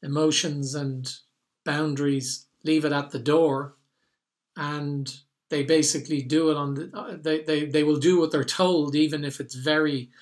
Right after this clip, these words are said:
uh, damaging or even fatal to somebody else. And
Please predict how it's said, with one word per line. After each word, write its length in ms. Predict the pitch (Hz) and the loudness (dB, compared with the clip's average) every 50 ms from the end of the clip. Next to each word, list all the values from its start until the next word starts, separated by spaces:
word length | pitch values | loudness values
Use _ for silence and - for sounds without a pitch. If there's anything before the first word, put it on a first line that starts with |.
| - - - - _ _ - - | -20 -20 -20 -20 _ _ -10 -8
uh, 200 | 151 135 131 127 | -6 -4 -4 -4
damaging 640 | 127 127 147 151 156 160 156 143 160 170 160 156 147 | -2 0 2 2 2 0 -2 -2 -2 -4 -4 -4 -4
or 100 | 143 147 | -4 -2
even 240 | 147 131 139 131 | -2 -2 -4 -8
fatal 440 | 123 - - 170 170 165 - 156 127 | -8 -2 0 0 0 0 -2 -6 -8
to 120 | 120 - - | -6 -4 -4
somebody 480 | - - 147 143 135 135 135 135 139 | -4 -4 -4 -6 -6 -6 -4 -4 -2
else. 440 | 151 151 139 - - - - - _ _ _ _ _ _ _ _ _ _ _ _ _ _ _ _ | -2 -4 -6 -8 -12 -14 -14 -14 _ _ _ _ _ _ _ _ _ _ _ _ _ _ _ _
And 580 | - - 143 147 147 151 147 139 131 123 - | -10 -8 -6 -6 -6 -6 -6 -8 -8 -10 -14